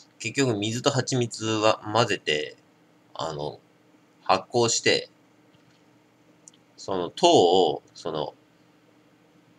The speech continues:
菌が食べて、結局発酵してるわけだから、そこまでその、蜂蜜の甘さがだいぶ消えて、その代わり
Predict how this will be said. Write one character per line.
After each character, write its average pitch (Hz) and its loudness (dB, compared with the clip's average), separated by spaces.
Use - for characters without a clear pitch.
菌 131 2
が 82 0
食 123 4
べ 95 0
て、 71 -4
結 - -8
局 90 -2
発 - -4
酵 101 0
し - -2
て 85 -2
る 92 -4
わ 92 2
け 82 -6
だ 69 -4
か 65 -4
ら、 67 -4
そ 123 -10
こ 135 -6
ま 127 2
で 80 -6
そ 78 -10
の、 64 -16
蜂 - -6
蜜 117 -4
の 92 2
甘 107 0
さ 104 -4
が 101 -2
だ 98 2
い 95 -2
ぶ 90 -12
消 104 0
え 104 2
て、 92 -6
そ - -8
の 123 0
代 120 2
わ 117 2
り 107 -4